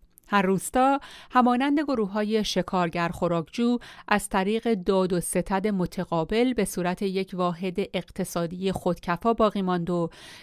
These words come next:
در موارد معدودی هم داد و ستد با بیرون از جامعهٔ خودی صورت می‌گرفت. یک روستایی شاید به طور ویژه در ساختن کفش و دیگری در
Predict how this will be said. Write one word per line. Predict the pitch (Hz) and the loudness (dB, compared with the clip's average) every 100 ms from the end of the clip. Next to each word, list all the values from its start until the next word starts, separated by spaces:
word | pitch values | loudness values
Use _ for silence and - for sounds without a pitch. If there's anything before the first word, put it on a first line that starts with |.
| - | 2
در | 233 240 | 6 6
موارد | 226 233 226 233 277 | 6 4 4 2 2
معدودی | 285 233 202 185 226 240 | 0 0 0 -2 -2 -2
هم | 220 226 226 220 - - | -2 0 0 -4 -10 -2
داد | 185 190 175 | 4 4 4
و | 175 | 0
ستد | - 170 208 214 202 | -2 -4 -2 -4 0
با | 185 | 0
بیرون | - 175 170 226 | 0 0 0 2
از | 247 233 | 2 0
جامعهٔ | 196 175 165 165 | -2 0 -2 -2
خودی | 160 - 160 151 | -4 -2 0 0
صورت | 147 - 226 156 127 | -4 -2 -2 -2 -6
می‌گرفت. | 135 - - - - - - _ _ _ _ - - - - - | -10 -10 -10 -14 -18 -20 -20 _ _ _ _ -20 -18 -18 -18 2
یک | 285 | 4
روستایی | 269 247 - 240 | 4 2 4 2
شاید | 254 285 254 202 | 4 2 4 2
به | 208 | 0
طور | - 208 202 | -2 -2 -2
ویژه | 202 202 262 269 | -2 -2 0 0
در | 254 214 | 2 -2
ساختن | - 196 180 220 220 233 | 0 0 0 -4 -4 -6
کفش | - 220 233 - - | -4 -2 -2 -2 -4
و | 196 | -2
دیگری | 170 180 185 180 214 233 | -2 -2 0 0 0 -2
در | 214 196 | 0 -2